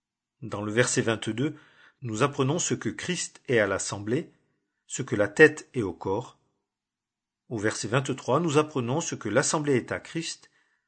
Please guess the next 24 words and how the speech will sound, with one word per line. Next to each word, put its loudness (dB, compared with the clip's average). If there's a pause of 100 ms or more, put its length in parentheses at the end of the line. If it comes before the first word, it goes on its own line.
ce -8
que -2
le -2
corps 6
est -2
à 0
la -2
tête. -12 (960)
L'assemblée 0
est 0
la 2
plénitude -2
de 0
celui -2
qui -4
remplit -4
tout -10 (100)
en -10
tous. -12 (1000)
L'assemblée, 2 (160)
comme -10
son -6
corps, 2 (360)
sert 2